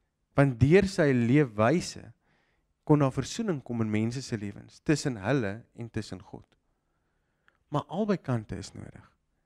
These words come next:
En ek dink dit is so belangrik dat ons as Christene nodig het om te besef dat ons kan nie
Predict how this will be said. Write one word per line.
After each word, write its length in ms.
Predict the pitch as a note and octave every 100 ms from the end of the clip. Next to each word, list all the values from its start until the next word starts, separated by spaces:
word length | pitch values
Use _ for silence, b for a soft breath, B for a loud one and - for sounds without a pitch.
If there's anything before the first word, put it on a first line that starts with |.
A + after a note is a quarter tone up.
| _ _ _
En 80 | C3+
ek 140 | C#3+
dink 160 | F#3+ G3
dit 100 | E3
is 100 | E3+
so 120 | -
belangrik 460 | A3+ D#3+ C3+ D3 C#3+
dat 220 | C#3+ C3 _ b b b b b _ _ _ _ _ _ _
ons 240 | F3+ G3+ F#3
as 140 | E3 -
Christene 480 | G#3+ G#3 F#3+ - D3+
nodig 460 | C3 B2+ D3 E3+ E3
het 140 | -
om 140 | B2 C3
te 140 | - B2
besef 540 | A#2+ - E3 B2 -
dat 140 | B2+ -
ons 200 | D#3 -
kan 160 | G3
nie 80 | G#3+